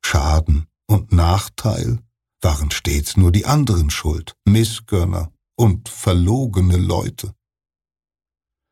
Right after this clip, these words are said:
Am dreiundzwanzigsten Juli fünfzehnhundertzweiundsechzig,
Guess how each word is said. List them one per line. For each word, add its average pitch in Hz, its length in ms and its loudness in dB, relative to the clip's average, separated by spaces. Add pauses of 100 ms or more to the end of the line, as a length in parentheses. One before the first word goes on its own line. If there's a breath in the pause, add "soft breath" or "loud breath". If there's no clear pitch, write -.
(840 soft breath)
Am 135 100 2
dreiundzwanzigsten 113 800 0
Juli 101 380 4
fünfzehnhundertzweiundsechzig, 80 2000 -4